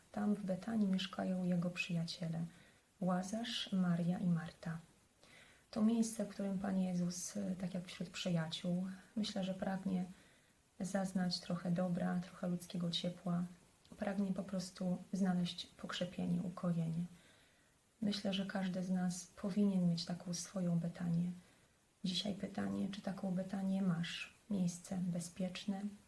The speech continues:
miejsce, które jest taką żyzną krainą, miejsce, w którym doznajesz pocieszenia, ukojenia i wzmocnienia. Ale w tej Betanii dzisiaj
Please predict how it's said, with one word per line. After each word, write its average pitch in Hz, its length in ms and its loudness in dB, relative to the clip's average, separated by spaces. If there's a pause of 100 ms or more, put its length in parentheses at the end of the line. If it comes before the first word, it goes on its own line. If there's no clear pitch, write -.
(260)
miejsce, 196 540 0
które 185 300 -2
jest - 320 -6 (540)
taką 180 300 -4
żyzną 190 360 2
krainą, 175 680 2 (320)
miejsce, 202 440 0
w 180 40 -2
którym 185 420 0 (560)
doznajesz 185 500 2
pocieszenia, 185 760 -2 (280)
ukojenia 175 840 4 (100)
i 190 60 0
wzmocnienia. 175 800 0 (1200)
Ale 220 140 2
w 226 40 -6
tej 220 160 0
Betanii 220 440 4
dzisiaj 196 500 2